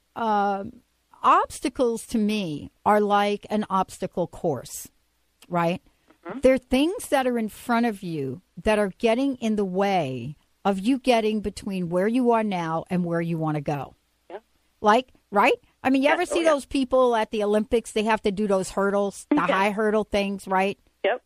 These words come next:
Speaker 1: They gotta jump over. That, that's an obstacle.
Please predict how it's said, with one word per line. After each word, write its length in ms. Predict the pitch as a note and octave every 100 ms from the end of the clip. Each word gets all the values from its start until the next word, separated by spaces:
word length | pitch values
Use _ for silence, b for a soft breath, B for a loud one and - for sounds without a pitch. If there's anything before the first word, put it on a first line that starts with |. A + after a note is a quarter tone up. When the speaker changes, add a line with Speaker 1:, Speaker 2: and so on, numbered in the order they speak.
| -
Speaker 1:
They 80 | F#3+
gotta 200 | A#3 G#3+
jump 280 | F#3+ G#3 A3
over. 140 | G#3 - _ C4
That, 160 | A3 -
that's 360 | C4 F4 -
an 120 | D4+ B3
obstacle. 760 | G3+ F#3+ - - - - -